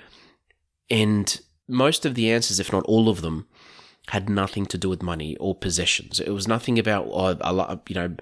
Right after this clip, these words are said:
I love driving my car," or, "I love that, you know, I loved even going on that holiday."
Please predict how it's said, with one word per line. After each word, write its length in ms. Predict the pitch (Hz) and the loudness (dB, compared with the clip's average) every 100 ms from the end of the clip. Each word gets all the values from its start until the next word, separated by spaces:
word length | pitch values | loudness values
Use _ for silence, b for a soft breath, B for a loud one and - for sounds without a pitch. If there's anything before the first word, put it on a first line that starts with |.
| B B B B B | B B B B B
I 80 | |
love 300 | 104 104 92 | 0 0 0
driving 340 | - 95 95 92 | 0 2 2 0
my 160 | 87 | -2
car," 460 | 85 - 92 90 87 | -4 -4 0 0 0
or, 40 | |
"I 80 | 90 | 0
love 240 | 90 95 - | 0 0 0
that, 200 | - - _ | -4 -6 _
you 160 | 92 95 | -8 -4
know, 160 | 92 - | -4 -2
I 80 | 92 | -2
loved 440 | 95 92 87 - - B B B B B B - | 0 -2 -6 -12 -14 B B B B B B -4
even 280 | 117 110 104 | 0 0 -2
going 320 | 113 110 104 | 0 0 2
on 100 | 107 | 0
that 140 | 98 | 0
holiday." 520 | - 113 131 110 73 | 0 2 4 2 -2